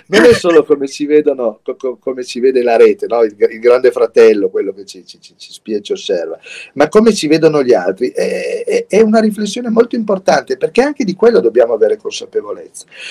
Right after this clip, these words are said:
ossia la consapevolezza che gli altri ci vedono, prendiamo Pirandello, uno nessuno centomila, no?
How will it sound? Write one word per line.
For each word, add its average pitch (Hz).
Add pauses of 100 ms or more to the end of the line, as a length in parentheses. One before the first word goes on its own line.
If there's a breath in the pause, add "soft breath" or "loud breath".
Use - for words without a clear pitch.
(140 loud breath)
ossia 247
la 160
consapevolezza 214
che 226
gli 233
altri 240
ci 180
vedono, 185 (560)
prendiamo 180
Pirandello, 151
uno 233
nessuno 180
centomila, 110 (280)
no? 247